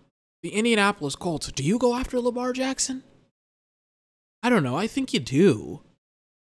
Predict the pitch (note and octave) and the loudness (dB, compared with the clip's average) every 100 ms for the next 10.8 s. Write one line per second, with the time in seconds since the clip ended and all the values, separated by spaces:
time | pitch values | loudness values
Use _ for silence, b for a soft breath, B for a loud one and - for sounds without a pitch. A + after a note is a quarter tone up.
0 | _ _ - A3 A#3 - G3 D3 A#3 D3+ | _ _ 0 0 0 -4 -2 4 4 4
1 | D#3+ - F#3 G#3+ - E3+ - b b b | 2 0 -2 0 0 -2 -4 b b b
2 | _ - G3 F#3 D#3 - F#3 G3 G3+ D#3+ | _ 4 6 6 2 -2 0 0 0 -2
3 | - E3+ F#3 F#3 C#3+ C3 B2+ - D3+ D3+ | -2 0 0 2 2 2 0 0 0 2
4 | G3 G#3 E3+ - F3 E3+ C3+ A2 A#2 - | 0 0 -2 -2 -4 -4 -6 -8 -12 -14
5 | - _ _ _ _ _ _ _ _ - | -18 _ _ _ _ _ _ _ _ -4
6 | D3+ D3 C#3 B2 F3 F3 D#3 D3+ A2+ G#2+ | 0 0 -2 0 4 6 4 4 -2 -8
7 | - C#3 C#3 C3+ D3+ D3 C#3+ - b b | -4 -2 0 2 2 2 -2 -6 b b
8 | b _ _ - F3+ G3 G#3 F#3+ D#3 D#3 | b _ _ 2 4 6 8 8 6 6
9 | F#3+ A3 G#3+ E3 E3+ F3 F#3+ F#3+ - - | 6 4 0 2 4 6 2 -2 -4 -2
10 | F3 - - F3+ E3+ C3+ B2+ | 0 -2 0 2 2 2 -2